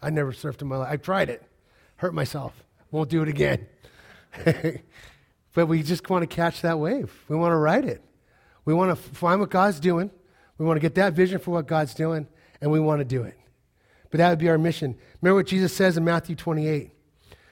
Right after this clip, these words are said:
Jesus said to them, "All authority in heaven and earth, on earth has been given to me.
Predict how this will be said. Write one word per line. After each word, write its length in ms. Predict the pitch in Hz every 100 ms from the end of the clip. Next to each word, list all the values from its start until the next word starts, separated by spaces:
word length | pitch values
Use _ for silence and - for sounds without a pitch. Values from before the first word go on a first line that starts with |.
| _ _
Jesus 280 | 160 170 -
said 180 | 185 180
to 80 |
them, 200 | 165 175
"All 140 | 170 165
authority 380 | 160 175 170 156
in 80 |
heaven 260 | 143 165 160
and 160 | 151 139
earth, 360 | 160 170 - _
on 180 | 135 143
earth 180 | 160 151
has 140 | 127
been 140 | 127
given 240 | 117 165 214
to 60 |
me. 200 | 208 226